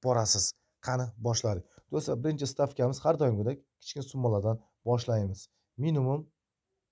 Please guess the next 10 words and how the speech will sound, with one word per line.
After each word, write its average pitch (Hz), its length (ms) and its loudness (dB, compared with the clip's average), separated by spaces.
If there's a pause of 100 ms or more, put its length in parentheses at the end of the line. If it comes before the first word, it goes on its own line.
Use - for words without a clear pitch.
(1700)
minimum 127 420 0
yigirma 113 460 0
mingdan 107 340 -2
boshlaymiz. 95 560 -6 (1500)
Va 110 260 2 (1040)
pastki - 600 -8
qismiga 107 580 -4 (160)
esa 127 220 -6 (800)
bu 107 100 -8
yerga 101 260 -2